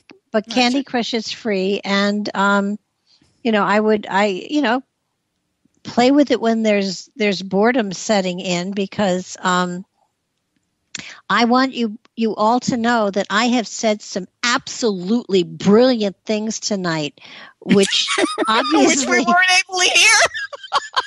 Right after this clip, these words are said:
Speaker 2: <laughs>
Speaker 1: I have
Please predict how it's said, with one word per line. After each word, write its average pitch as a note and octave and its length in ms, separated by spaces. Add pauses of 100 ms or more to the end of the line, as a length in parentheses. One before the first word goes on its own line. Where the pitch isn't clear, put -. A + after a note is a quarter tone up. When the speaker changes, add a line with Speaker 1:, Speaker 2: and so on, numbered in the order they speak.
(1300)
Speaker 2:
<laughs> E4 60 (880)
Speaker 1:
I C4 160
have E4 60